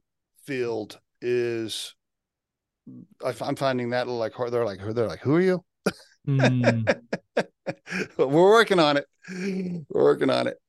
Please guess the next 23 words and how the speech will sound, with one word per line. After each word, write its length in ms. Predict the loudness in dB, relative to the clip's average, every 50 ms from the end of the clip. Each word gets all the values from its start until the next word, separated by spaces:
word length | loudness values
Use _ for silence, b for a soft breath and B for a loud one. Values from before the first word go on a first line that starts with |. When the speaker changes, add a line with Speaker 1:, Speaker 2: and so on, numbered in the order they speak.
| _ -14
Speaker 1:
Uh, 280 | -12 -10 -8 -6 -2 0
I 120 | 0 0
just 160 | 0 0 -2
think 160 | -2 -2 0
that's 220 | 0 -2 -2 0 -2
important 720 | -4 -4 -4 -2 0 0 0 0 0 -4 -6 -8 -8 -8 -8
to, 420 | -4 0 2 2 2 2 2 2
um, 540 | 2 2 2 0 0 0 0 0 0 -2 -6 -10 _ _ _ _ _ _ _ _ _ _ _ _ _ _ -18 -18 _ _ _ _ _ _ _ _ _ _ _ _ _ _ _ -12
I 40 |
think, 260 | -6 -4 -4 -4 -6 -6
I 100 | -8 -10
th-, 520 | -10 -10 -12 _ _ _ _ -10 -10 -10 -10 -12 -12 -10
I, 20 | -10
I 40 | -10
think 240 | -6 -4 -4 -4
it's 140 | -4 -6 -10
important 480 | -10 -8 -4 0 0 0 0 -2 -8 -10
to 120 | -12 -12 -10
diversify 1300 | -8 -8 -8 -8 -10 -14 -10 -4 -2 -2 -2 -2 -4 -8 -10 -8 -6 -2 -2 0 0 0 0 -2 -4
your 520 | -4 -8 -10 -12 -10 -8 -6 -6 -6 -6
approach 640 | -8 -10 -14 -10 -4 -2 -2 -2 -2 -6 -10 -18 -18 _
towards 380 | -12 -8 -6 -6 -6 -6 -8 -10
industries 960 | -12 -10 -10 -10 -10 -10 -12 -14 -14 -12 -12 -10 -10 -10 -12 -12 -14 -16 -16